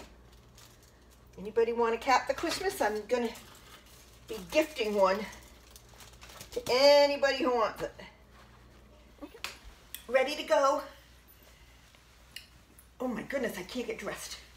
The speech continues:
Here we go. Everything is more or less done.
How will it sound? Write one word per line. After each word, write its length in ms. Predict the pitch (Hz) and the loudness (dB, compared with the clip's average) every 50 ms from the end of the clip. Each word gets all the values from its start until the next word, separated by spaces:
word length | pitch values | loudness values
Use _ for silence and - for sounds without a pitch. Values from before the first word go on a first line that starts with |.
| - - - - - | -20 -20 -20 -18 -14
Here 80 | - 349 | -12 -10
we 80 | - - | -10 -10
go. 80 | - - - - - - - - - - - - - - - - - - - - - - - - - - - - - - - - - - - - - | -12 -14 -16 -18 -20 -16 -6 -2 0 0 2 2 0 0 -2 -4 -6 -4 -4 -4 -4 -4 -6 -8 -10 -10 -10 -12 -12 -16 -20 -20 -20 -20 -20 -6 0
Everything 300 | - - 302 269 302 285 | 0 0 0 0 -4 -6
is 140 | 277 269 254 | -6 -6 -4
more 220 | 247 254 262 262 | -2 0 0 2
or 120 | 262 262 254 | 2 0 0
less 280 | 240 - - - - - - - - - - - - - - - - - - - - - - - - - - - - - - - - | -2 -4 -6 -8 -10 -10 -14 -18 -20 -20 -20 -20 -20 -20 -20 -20 -20 -20 -20 -20 -20 -20 -20 -20 -20 -20 -20 -20 -20 -20 -18 -12 -8
done. 320 | 156 - 185 - - - | -8 -6 -6 -8 -10 -12